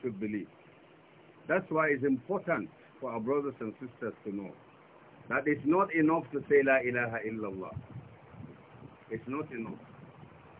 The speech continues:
When people deceive you and say, "Whoever says, 'La ilaha illallah,' that is all." Wallah, it's not enough. Rasul sallallahu alayhi wa alayhi wa sallam says, "Whoever says, 'La ilaha illallah,' pray behind him. Whoever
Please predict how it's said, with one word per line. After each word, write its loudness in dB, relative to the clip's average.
When 4
people 4
deceive 2
you 2
and -4
say, 2
"Whoever 8
says, 4
'La 4
ilaha 4
illallah,' 2
that 2
is -2
all." -2
Wallah, 0
it's -2
not -4
enough. -4
Rasul 8
sallallahu 6
alayhi 6
wa 2
alayhi 2
wa -2
sallam 0
says, 2
"Whoever 2
says, 2
'La 2
ilaha 0
illallah,' -2
pray 6
behind 2
him. 0
Whoever 6